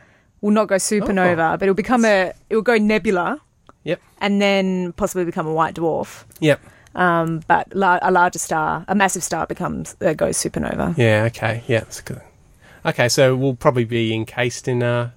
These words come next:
Speaker 1: Like, it
Speaker 2: the
Speaker 1: will
Speaker 2: nebula?
Speaker 1: go, like, when it go, yeah, it will
Speaker 2: Ooh,
Speaker 1: expand
Speaker 2: yeah.
Speaker 1: and then it will shrink.
Speaker 2: All right, so nasa, hurry up <laughs> with the space program.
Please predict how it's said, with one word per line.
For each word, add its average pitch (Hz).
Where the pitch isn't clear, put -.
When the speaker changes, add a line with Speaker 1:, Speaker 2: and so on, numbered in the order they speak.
Speaker 1:
Like, 285
it 311
Speaker 2:
the 311
Speaker 1:
will -
Speaker 2:
nebula? 311
Speaker 1:
go, 202
like, 269
when 285
it 269
go, 262
yeah, 247
it -
will 233
Speaker 2:
Ooh, 214
Speaker 1:
expand 220
Speaker 2:
yeah. -
Speaker 1:
and 214
then 202
it 180
will 170
shrink. 170
Speaker 2:
All 139
right, 127
so 113
nasa, 156
hurry 147
up 123
<laughs> -
with -
the -
space 220
program. -